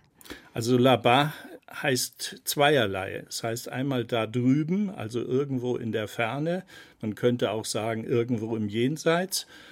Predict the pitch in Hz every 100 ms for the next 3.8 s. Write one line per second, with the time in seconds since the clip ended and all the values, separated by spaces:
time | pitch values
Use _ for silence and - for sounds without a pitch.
0 | - - 123 123 147 160 147 131 127 135
1 | 135 135 127 - 113 120 117 113 - 104
2 | 107 117 127 - 131 139 131 113 127 127
3 | 123 - 113 123 123 127 104